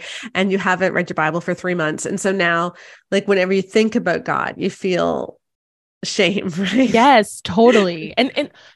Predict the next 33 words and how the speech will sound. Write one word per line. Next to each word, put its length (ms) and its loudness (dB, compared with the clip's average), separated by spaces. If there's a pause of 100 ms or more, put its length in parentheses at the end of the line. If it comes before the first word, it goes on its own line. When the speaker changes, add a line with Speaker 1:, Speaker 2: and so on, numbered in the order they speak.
Speaker 2:
having, 360 -4
I 40 -8
think 180 -12
having 460 -2 (100)
such 220 -2
a 120 0
broader 440 0
view 200 0
of 120 0
history 480 0
has 180 2
been 140 0
such 160 -2
a 40 2
help 180 -2
to 100 -8
me. 200 -2
And 140 -6
I 80 -4
know 140 -6
I'm 200 -6
always 300 -6
like, 220 -8
"I'm 180 -4
a 40 -2
history, 460 -4
let's 240 -10
talk 140 -4
about 200 -4
history." 360 -8
But 380 2 (220)
Speaker 1:
<laughs> 200 -8
Speaker 2:
seriously, 800 4